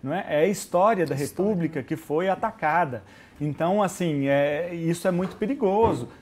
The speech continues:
Speaker 1: Os prédios depredados, veja que, por exemplo, os, o plenário, a sala de sessões ali do plenário do Supremo Tribunal Federal, as cadeiras foram arrancadas, colocado,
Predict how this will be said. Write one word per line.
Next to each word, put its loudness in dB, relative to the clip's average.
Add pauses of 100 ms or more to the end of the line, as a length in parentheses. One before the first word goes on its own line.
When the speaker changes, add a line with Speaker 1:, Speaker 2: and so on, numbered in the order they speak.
(200)
Speaker 1:
Os -4
prédios 4
depredados, 0
veja -4
que, -18
por -4
exemplo, -2
os, -6
o 0
plenário, 0 (180)
a 0
sala 2
de -2
sessões -4
ali 0
do -2
plenário 0
do -4
Supremo -4
Tribunal -4
Federal, 0 (320)
as -4
cadeiras 0
foram -2
arrancadas, 0
colocado, -4